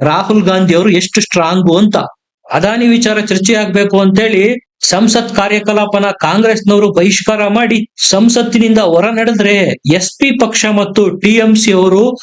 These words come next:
ಅದಕ್ಕೆ ಸಾಥ್ ಕೊಡೋದಿಲ್ಲ. ಅವರು ಸಂಸತ್ತಿನಲ್ಲೇ ಕೂತಿರ್ತಾರೆ.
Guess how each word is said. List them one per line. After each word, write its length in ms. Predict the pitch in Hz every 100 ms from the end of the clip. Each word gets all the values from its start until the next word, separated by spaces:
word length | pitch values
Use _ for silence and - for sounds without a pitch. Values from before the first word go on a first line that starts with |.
| -
ಅದಕ್ಕೆ 380 | 147 185 202 196
ಸಾಥ್ 400 | - 165 180 -
ಕೊಡೋದಿಲ್ಲ. 500 | 202 196 196 208 202 190 190 170 - _ -
ಅವರು 400 | 196 226 247 214
ಸಂಸತ್ತಿನಲ್ಲೇ 800 | 202 220 233 233 214 190 160
ಕೂತಿರ್ತಾರೆ. 680 | 220 233 233 220 214 208 202